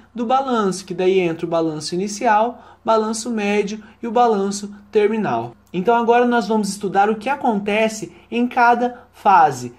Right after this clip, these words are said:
A primeira fase é a fase de contato inicial, que corresponde a dois por cento do ciclo da marcha. Ela é caracterizada pelo contato do calcanhar com o solo,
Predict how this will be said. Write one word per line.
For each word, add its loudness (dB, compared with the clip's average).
A 0
primeira 0
fase 0
é -2
a -2
fase 2
de -8
contato 0
inicial, 0
que -8
corresponde 2
a 2
dois 4
por -4
cento -6
do -4
ciclo -8
da -2
marcha. -2
Ela 0
é 2
caracterizada 2
pelo 0
contato -2
do -4
calcanhar 0
com -6
o 0
solo, 0